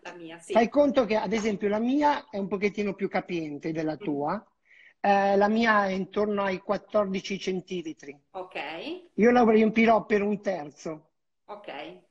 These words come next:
Speaker 2: A noi, a noi ce ne servono circa cinque centilitri di prodotto.
Speaker 1: Va bene.
Speaker 2: Quindi un terzo.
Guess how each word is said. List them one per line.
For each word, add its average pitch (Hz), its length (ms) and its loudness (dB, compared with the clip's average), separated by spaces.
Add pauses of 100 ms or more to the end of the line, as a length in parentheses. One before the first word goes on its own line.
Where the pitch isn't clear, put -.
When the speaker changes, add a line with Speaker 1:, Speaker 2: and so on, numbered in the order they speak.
(160)
Speaker 2:
A 160 60 -12
noi, 220 160 -2
a 226 100 -4
noi 247 180 0
ce 247 100 -4
ne 220 140 -2
servono 208 460 -2
circa 247 520 -2
cinque 208 440 -2
centilitri 202 760 -4
di 185 100 -4
prodotto. 160 680 -8 (100)
Speaker 1:
Va 185 200 -10
bene. 185 400 -14
Speaker 2:
Quindi 208 340 6
un 208 260 4
terzo. 170 720 -4